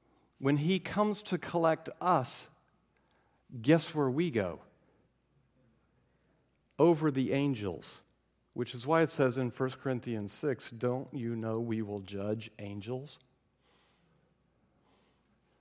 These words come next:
I didn't make that up. You can go read it. What does that mean? I don't know. We are going to judge angels. We will be in a superior position,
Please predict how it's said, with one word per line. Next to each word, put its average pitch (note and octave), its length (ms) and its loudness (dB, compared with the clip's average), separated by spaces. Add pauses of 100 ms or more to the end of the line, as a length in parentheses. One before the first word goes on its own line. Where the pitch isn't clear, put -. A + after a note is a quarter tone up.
(380)
I A2+ 80 -4
didn't E3 200 0
make G#2 140 -2
that G2 120 2
up. F#2+ 260 -2 (580)
You A2+ 100 -6
can F3+ 80 0
go G3 100 6
read D#3 260 4
it. G#2 140 -4 (920)
What D#3 340 4
does E3 200 6
that F3 200 6
mean? F3 320 0 (100)
I A2 120 -2
don't B2 260 -2
know. C3+ 280 -4 (1500)
We D#3+ 240 2
are F3+ 80 0
going D3 240 -2
to C3 100 -4
judge C3+ 340 0
angels. C3 440 -2
We C#3+ 180 2
will C#3 120 2
be C3 180 -2
in B2+ 100 0
a A#2 140 0
superior D3+ 800 0
position, C3 760 -4